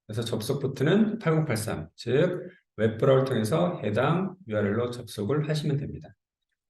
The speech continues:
그리고 세 번째로는 웹 인스펙터를 통해서 점검 대상 도메인들을 등록하는 그런 과-, 과정들을 거치고요. 그다음에 관련된 세팅 파일들을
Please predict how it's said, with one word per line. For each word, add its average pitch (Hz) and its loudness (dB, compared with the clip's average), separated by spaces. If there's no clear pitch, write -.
그리고 113 -2
세 123 0
번째로는 143 4
웹 120 0
인스펙터를 135 0
통해서 - 0
점검 131 2
대상 120 0
도메인들을 110 2
등록하는 113 -2
그런 101 0
과-, 101 -2
과정들을 110 0
거치고요. - 0
그다음에 101 -2
관련된 104 2
세팅 151 0
파일들을 131 2